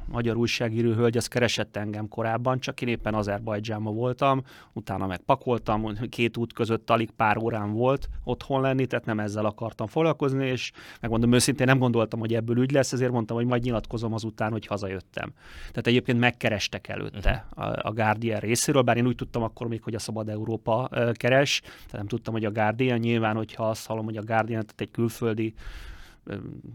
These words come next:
Speaker 1: híres lap, akkor, akkor nem veszem ennyire félváról a dolgot. Fogalmam nem volt, hogy ebből egy ilyen,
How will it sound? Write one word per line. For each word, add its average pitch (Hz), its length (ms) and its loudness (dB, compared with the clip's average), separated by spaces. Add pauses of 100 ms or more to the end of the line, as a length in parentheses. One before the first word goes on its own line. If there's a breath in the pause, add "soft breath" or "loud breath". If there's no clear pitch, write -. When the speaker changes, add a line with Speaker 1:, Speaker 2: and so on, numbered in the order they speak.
(100)
Speaker 1:
híres 107 360 0
lap, 120 220 0
akkor, 113 300 -2
akkor 107 260 -2
nem 107 260 -2
veszem 107 340 -4
ennyire 107 300 -2
félváról 110 520 0
a 110 60 -2
dolgot. 131 400 2
Fogalmam 117 480 4
nem 113 180 2
volt, 110 240 2
hogy 107 140 -2
ebből 110 280 -2
egy 107 160 -4
ilyen, 107 380 0